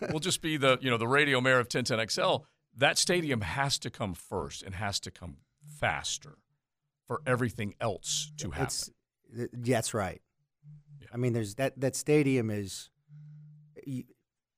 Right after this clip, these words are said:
Speaker 2: being an N F L team, it has to be done.
Speaker 1: Yeah.
Speaker 2: I mean, you just look at how many stadiums are left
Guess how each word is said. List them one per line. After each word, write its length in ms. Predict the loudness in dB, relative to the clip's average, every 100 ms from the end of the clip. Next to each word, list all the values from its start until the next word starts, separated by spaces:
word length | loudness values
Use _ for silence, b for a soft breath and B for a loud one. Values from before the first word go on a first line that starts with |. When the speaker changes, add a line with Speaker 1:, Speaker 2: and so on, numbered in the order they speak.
| _
Speaker 2:
being 260 | 6 10 12
an 60 | 12
N 140 | 10
F 100 | 8
L 100 | 6
team, 260 | 6 4 4
it 80 | 6
has 280 | 8 8 6
to 80 | -2
be 120 | 0
done. 320 | 2 0 -2 -12 _
Speaker 1:
Yeah. 100 | -20 -14 4
Speaker 2:
I 60 |
mean, 160 | 8 8
you 80 | 8
just 220 | 6 6
look 260 | 6 6 8
at 280 | 6 4 -2 -20 4
how 140 | 8 10
many 380 | 10 6 2 -6 _ _ -14
stadiums 560 | 2 6 6 6 4
are 140 | 4 6
left 500 | 6 6 4 -4